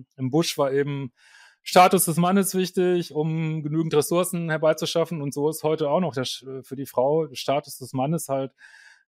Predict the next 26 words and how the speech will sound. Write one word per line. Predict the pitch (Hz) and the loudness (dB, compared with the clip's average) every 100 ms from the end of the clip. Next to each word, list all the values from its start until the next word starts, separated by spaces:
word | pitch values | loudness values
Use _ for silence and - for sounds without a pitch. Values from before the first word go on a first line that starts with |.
| _ | _
ein | 151 | 0
Riesenthema, | 147 156 160 - 156 165 170 170 147 | 2 2 0 0 0 2 2 2 2
selbst | 151 - 165 | 0 0 -2
wenn | 151 | -2
sie | |
es | 147 | -4
eigentlich | 147 160 156 | -2 -2 -2
nicht | 151 147 - - | -4 -6 -8 0
braucht, | - 202 180 - | 6 6 6 0
ne? | 135 180 | -2 -2
Und | 147 | -4
man | |
kann | 139 156 | -4 -2
sich | 175 156 | -2 0
halt | 151 160 | 0 -2
in | 143 | -6
diesem, | 156 147 147 143 143 | -4 -4 -4 -6 -6
also | 131 | -4
meine | 139 156 180 | 2 4 4
Aussage | 156 160 156 151 | 4 2 0 0
ist, | 151 | -2
du | 143 | -2
kannst | 139 170 | -4 -2
dich | 165 156 | -4 -4
im | 147 | -2
Dating | 151 165 156 151 | -2 -2 -4 -4